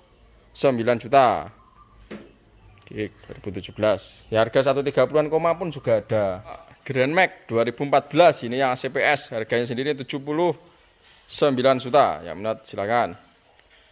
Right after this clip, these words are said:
Baru datang Grand Max-nya, C P S. Nah, ini ada three way banyak. Tuh, kita tengok. Ini ada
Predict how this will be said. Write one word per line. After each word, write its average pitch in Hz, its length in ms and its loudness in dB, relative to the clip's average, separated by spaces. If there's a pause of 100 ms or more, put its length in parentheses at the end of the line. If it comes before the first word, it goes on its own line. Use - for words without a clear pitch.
(420)
Baru 95 240 -14
datang 92 320 -10
Grand 80 240 -12
Max-nya, 80 400 -10 (400)
C - 160 -12
P 80 160 -16
S. - 400 -8 (2750)
Nah, 95 160 -12
ini 87 80 -18
ada 85 160 -10
three 90 160 -10
way 85 240 -6
banyak. 87 320 -14 (160)
Tuh, 104 160 -16
kita - 320 -20
tengok. 87 240 -14 (1600)
Ini 123 80 -4
ada 139 560 6